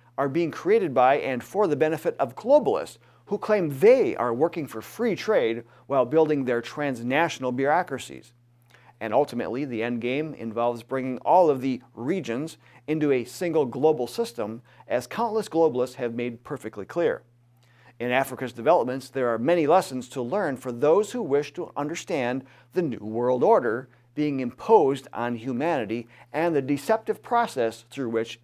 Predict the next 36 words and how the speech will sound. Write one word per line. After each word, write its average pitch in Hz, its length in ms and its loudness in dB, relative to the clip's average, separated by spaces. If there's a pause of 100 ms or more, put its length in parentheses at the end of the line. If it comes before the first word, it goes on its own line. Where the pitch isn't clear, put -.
it 120 280 -4
is 107 340 -4
occurring. 110 480 -4 (800)
The 110 100 -16
road 135 240 0
to 135 140 -4
a 113 120 2
regional 139 600 -4
regime 131 480 0
in 135 80 0
Africa 156 400 0
has 139 200 -2
begun, 139 500 0 (280)
much 120 280 -2
as 117 180 -2
it 107 100 -6
did 127 160 0
in 107 140 -6
Europe, 160 360 0 (240)
by 131 100 2
using 165 380 0
deception 127 760 0
to - 180 -6
erect 131 540 -2
transnational 156 880 -4
governmental 127 560 -2
institutions 117 800 -8 (360)
under 160 220 0
the 151 100 0
guise 127 380 4
of - 180 -12
peace, 247 460 -2 (300)
free 196 200 0
trade, 139 500 0 (220)
and 123 200 -8
prosperity. 87 640 -4